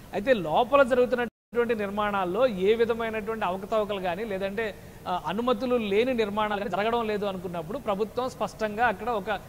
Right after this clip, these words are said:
నిజ నిర్ధారణ కమిటీని తీసుకెళ్లొచ్చు. లేదంటే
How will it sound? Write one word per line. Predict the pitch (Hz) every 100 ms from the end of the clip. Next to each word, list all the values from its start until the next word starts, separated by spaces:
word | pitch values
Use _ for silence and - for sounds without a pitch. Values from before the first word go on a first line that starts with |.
| - -
నిజ | 180
నిర్ధారణ | 220 247 202 233 233
కమిటీని | 196 202 220 233
తీసుకెళ్లొచ్చు. | 208 196 196 170 156 240
లేదంటే | 208 208 208 226